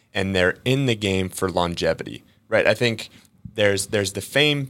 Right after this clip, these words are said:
piece of it, and then there's the, the touring side of it.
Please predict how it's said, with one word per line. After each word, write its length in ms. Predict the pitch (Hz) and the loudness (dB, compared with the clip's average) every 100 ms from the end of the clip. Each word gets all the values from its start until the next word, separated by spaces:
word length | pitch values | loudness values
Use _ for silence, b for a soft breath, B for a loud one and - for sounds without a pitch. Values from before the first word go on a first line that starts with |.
| - | -8
piece 260 | 131 120 | -4 -2
of 100 | 117 | 0
it, 200 | 113 113 - | 0 0 -4
and 160 | 101 | -4
then 140 | 101 101 | -4 -2
there's 180 | 95 | -6
the, 140 | - 90 | -4 -8
the 180 | - 92 | -6 -10
touring 420 | - 135 123 113 | -4 0 0 2
side 240 | - 92 | 2 0
of 140 | 90 104 | 0 -2
it. 160 | - | -2